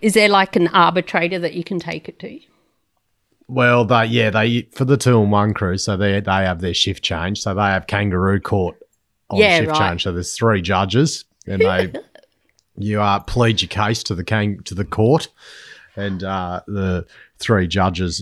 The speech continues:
Speaker 2: judge on whether it's a carton or whether what punishment or
Speaker 1: That's
Speaker 2: whatnot. And it's all,
Speaker 1: classy.
Speaker 2: like, kept in a book, and, like, it's
Speaker 1: Yeah,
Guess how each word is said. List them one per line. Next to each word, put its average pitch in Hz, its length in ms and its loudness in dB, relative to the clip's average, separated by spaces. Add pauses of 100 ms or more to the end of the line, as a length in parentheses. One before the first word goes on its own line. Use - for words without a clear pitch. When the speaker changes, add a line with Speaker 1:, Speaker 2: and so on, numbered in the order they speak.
Speaker 2:
judge 98 400 0
on 90 160 -2
whether 90 460 -2 (100)
it's 117 180 -10
a 104 40 -10
carton 98 400 -2
or 95 200 -2
whether 92 320 -2
what 90 280 -8
punishment 101 600 -4
or 90 320 -2 (920)
Speaker 1:
That's 98 120 0
Speaker 2:
whatnot. 101 180 0
And 117 100 2
it's 113 180 2
all, 131 160 6
Speaker 1:
classy. - 80 4
Speaker 2:
like, 98 160 -2
kept - 280 -2
in 113 120 6
a 110 60 4
book, 104 440 0
and, 101 340 4
like, 95 320 -2
it's 95 220 -4
Speaker 1:
Yeah, - 140 2